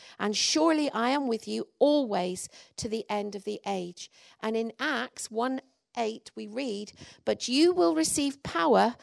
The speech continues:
when the Holy Spirit comes on you, and you will be my witnesses in Jerusalem, in all Judea and Samaria,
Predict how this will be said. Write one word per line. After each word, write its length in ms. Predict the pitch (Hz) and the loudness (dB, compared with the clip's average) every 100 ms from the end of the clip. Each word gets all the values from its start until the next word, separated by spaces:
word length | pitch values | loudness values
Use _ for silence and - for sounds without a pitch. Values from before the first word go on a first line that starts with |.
| - _ _ _ _ _ _ - | -20 _ _ _ _ _ _ -2
when 200 | 233 240 | 2 2
the 80 | 226 | 2
Holy 300 | 233 262 294 | 2 2 2
Spirit 400 | - 285 294 - | 0 0 0 0
comes 300 | - 269 262 | 0 0 2
on 160 | 277 | 0
you, 340 | 254 202 190 - | 0 0 -2 -2
and 160 | 220 214 | -2 -2
you 220 | 214 277 | 2 4
will 140 | 302 311 | 4 2
be 200 | 311 294 | 2 2
my 180 | 285 302 | 0 0
witnesses 580 | 262 - 208 - 202 | 0 -2 -6 -2 -2
in 140 | 208 202 | -2 -4
Jerusalem, 720 | 214 202 262 - 294 320 311 | -4 0 0 0 0 0 0
in 160 | 208 | -2
all 180 | 202 262 | 2 2
Judea 520 | 330 320 269 208 196 - | 2 -2 0 0 0 0
and 240 | 220 277 | 0 0
Samaria, 680 | - 294 262 214 196 190 | -2 -2 0 -2 -2 -2